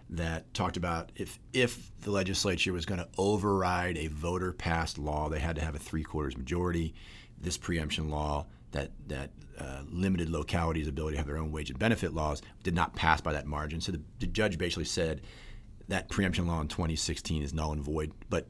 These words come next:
there's more litigation to come, so it's not a, but bottom line is, you know, the industry kinda lost a court case in Arizona on that wage issue.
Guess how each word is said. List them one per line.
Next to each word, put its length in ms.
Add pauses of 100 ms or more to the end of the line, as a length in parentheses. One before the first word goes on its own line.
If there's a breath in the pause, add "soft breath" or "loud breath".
(120)
there's 180
more 200
litigation 520
to 60
come, 340
so 120
it's 120
not 180
a, 40
but 280 (300 loud breath)
bottom 240
line 180
is, 200 (420 soft breath)
you 140
know, 60
the 160
industry 400
kinda 180
lost 320
a 40
court 260
case 460
in 120
Arizona 400
on 100
that 120
wage 240
issue. 240